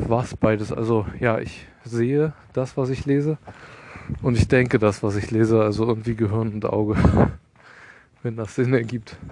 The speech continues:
Und, ähm, ja, auf jeden Fall bin ich auch gerade in so, in, in so einer Phase in meinem Leben,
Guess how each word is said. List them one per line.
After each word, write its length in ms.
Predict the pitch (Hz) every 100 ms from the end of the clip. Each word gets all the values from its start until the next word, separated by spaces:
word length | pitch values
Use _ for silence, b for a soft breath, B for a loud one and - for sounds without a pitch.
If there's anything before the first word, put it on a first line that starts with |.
| - B B B B B B B _
Und, 600 | - 113 113 113 117 110
ähm, 560 | 110 - 110 110 110 113 B B B B - - - - _ _ _ _ B B B B
ja, 100 | 120
auf 100 | 113
jeden 120 | 143 139
Fall 180 | 151
bin 140 | 135 143
ich 100 | 135
auch 100 | 123
gerade 240 | 135 127
in 60 | 123
so, 120 | 139
in, 300 | 143 127 117 -
in 100 | 120
so 140 | 117 127
einer 200 | 127 123
Phase 440 | 117 120 143 156
in 160 | 135 127
meinem 200 | 127 123
Leben, 320 | 127 143